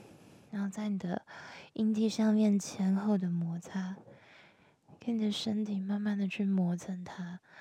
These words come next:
就像那个坏男人迟迟不愿意进入你一样。然后再慢慢，不管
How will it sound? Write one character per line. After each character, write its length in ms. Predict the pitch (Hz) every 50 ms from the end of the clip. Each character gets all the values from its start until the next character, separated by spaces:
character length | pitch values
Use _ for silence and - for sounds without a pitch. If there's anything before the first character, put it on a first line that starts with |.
| - - - - - - -
就 160 | - - 208
像 240 | - - 208 202 202
那 120 | 208 202
个 140 | 190 - 185
坏 280 | - - - 208 190 190
男 240 | - - - -
人 360 | - - - - - - 226 226 _ - - - - - -
迟 180 | - - - 190
迟 200 | - - - 185
不 140 | 180 185 180
愿 240 | 180 185 190 196
意 140 | 190 190 196 185
进 300 | - - 196 190 190 196
入 140 | 196 185
你 80 | 175 175
一 240 | 170 - - - -
样。 240 | - - - - - _ _ _ _ _ _ _ - - _ _ _ - - - - _ _ _ _ _ - - _ _ _ _ _ _ -
然 120 | 220 220
后 20 |
再 80 | 214 226
慢 160 | 220 233 240 240
慢， 100 | 240 226
不 120 | - 302 294
管 400 | - - 226 202 190 185 185